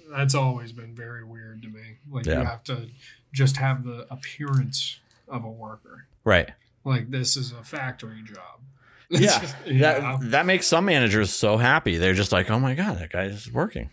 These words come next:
Speaker 2: That's all that they're,
Speaker 1: Mm.
Speaker 2: that guy just work, work, work.
Speaker 1: <laughs>
Speaker 2: That's it. So I'm, I don't wanna go on a long story about it, but I do wanna, like, segue from that sto-, that ski story, because I just wanna point out that, like, in two weeks, I'm gonna be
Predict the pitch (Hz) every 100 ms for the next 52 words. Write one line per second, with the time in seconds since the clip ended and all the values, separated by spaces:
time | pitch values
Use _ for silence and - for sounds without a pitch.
0 | _ 90 101 120 143 151 170 - 180 175
1 | - - 180 175 160 208 196 202 208 156
2 | 135 135 139 - - 220 185 139 - -
3 | - _ _ _ - - _ - - -
4 | - - - - 143 147 156 185 165 196
5 | 208 196 160 156 147 123 120 123 117 -
6 | 113 117 117 123 117 110 107 110 113 110
7 | 107 104 92 - 98 95 101 101 107 98
8 | 90 87 - 98 98 92 87 - 98 101
9 | - 123 120 113 95 95 95 101 110 120
10 | 117 101 - 104 92 90 80 87 82 87
11 | 85 - - - - _ _ - 92 -
12 | 117 110 107 117 - - 92 101 95 101
13 | 98 92